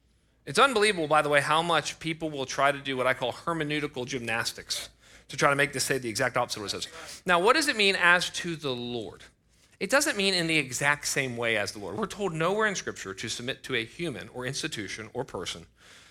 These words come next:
uh, in the same way we submit to the Lord. It, it doesn't mean, uh,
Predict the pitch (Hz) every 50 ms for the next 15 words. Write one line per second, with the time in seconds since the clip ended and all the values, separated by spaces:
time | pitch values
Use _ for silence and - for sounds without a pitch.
0 | _ _ _ _ 147 151 147 - 180 175 160 143 - 190 175 165 156 147 139 127
1 | - 127 113 104 - - 104 101 85 71 - _ _ _ _ _ _ _ _ _
2 | _ _ - 185 208 202 202 196 208 226 247 240 262 214 202 202 196 196 196 190
3 | 180 170 165 160 156 147 143